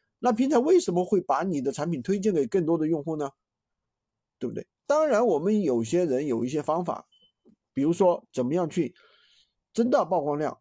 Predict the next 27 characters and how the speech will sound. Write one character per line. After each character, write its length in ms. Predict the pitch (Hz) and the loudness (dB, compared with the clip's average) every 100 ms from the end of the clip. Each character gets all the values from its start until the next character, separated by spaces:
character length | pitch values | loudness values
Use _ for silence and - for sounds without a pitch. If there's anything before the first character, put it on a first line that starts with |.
| _ | _
我 160 | 151 139 | 2 2
们 180 | 220 | 2
也 220 | 254 135 233 | 0 2 2
有 180 | 127 | 2
一 40 | 110 | -2
些 160 | 139 | -4
方 180 | 120 135 | -2 -4
法， 140 | 135 - | -6 -4
就 120 | 165 | -4
是 160 | 160 | -4
一 60 | 156 | -2
些 220 | 151 156 | 0 -2
平 260 | - 135 165 | -2 -6 -2
台 140 | 165 | -2
的 100 | 156 | -2
一 40 | 147 | -2
些 140 | 156 | -2
码 240 | 131 147 | 0 -2
扁 200 | 185 151 | 0 -2
的 80 | 120 | -2
一 80 | 120 | -4
些 100 | 135 | -4
方 180 | 143 151 | -6 -6
法， 160 | 135 - _ - | -8 -10 _ -10
对 80 | |
不 60 | 123 | -4
对？ 160 | 131 | -4